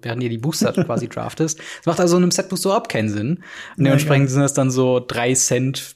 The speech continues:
Speaker 1: zehn Cent Karten um den Dreh. Äh, und halt die Spanne bis zu halt Ren and Six, der so seine vierzig Euro wahrscheinlich kosten wird, ist da schon sehr groß.
Speaker 2: Mhm.
Speaker 1: Ähm,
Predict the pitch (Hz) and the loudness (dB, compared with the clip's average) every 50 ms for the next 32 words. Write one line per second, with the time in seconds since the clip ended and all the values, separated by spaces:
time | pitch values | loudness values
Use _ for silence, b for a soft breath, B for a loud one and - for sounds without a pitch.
0 | _ _ - - 135 135 139 143 - - 131 151 151 - - - 131 123 - - | _ _ -2 0 2 2 2 0 0 0 0 -2 -2 -4 -4 -2 -2 -2 -2 -4
1 | 135 131 131 131 127 127 120 120 120 123 131 147 151 B B B B B B B | -8 -6 -4 -4 -4 -4 -4 -2 -2 -2 -2 -4 -6 B B B B B B B
2 | B B _ - 113 117 117 - - 135 127 135 131 117 127 110 - - 143 127 | B B _ -4 0 0 0 2 0 0 0 0 0 0 -2 -4 -2 -2 0 0
3 | 135 139 131 127 - - - - 117 120 110 110 123 127 143 139 135 - - 151 | 2 0 0 0 -2 -2 0 0 0 -2 0 0 2 2 2 2 2 0 0 0
4 | 147 - - - - 113 110 113 117 110 110 107 - - 131 127 131 - - 95 | -2 -2 -6 -6 -6 -8 -6 -4 -4 -4 -4 -6 -2 -2 -2 0 0 -4 -6 -4
5 | 104 127 139 143 143 143 - 147 139 143 131 - - 143 - - - 143 127 131 | -2 -2 0 0 -2 -2 -2 -2 -2 -4 -4 -4 -6 -4 -4 -4 -4 -4 -4 -2
6 | 135 139 135 - 135 - - 147 139 - - 151 131 123 123 117 113 - 123 135 | -4 -4 -4 -4 -4 -2 0 -2 -2 -2 -4 -4 -2 -2 -2 -2 -4 -4 -4 -4
7 | 127 117 117 139 - - - B B B B B B B B B B - 147 143 | -2 -2 -2 -2 -4 -4 -8 B B B B B B B B B B -2 0 0
8 | 113 110 113 113 113 113 117 117 123 | 2 2 0 0 -2 -2 -4 -6 -10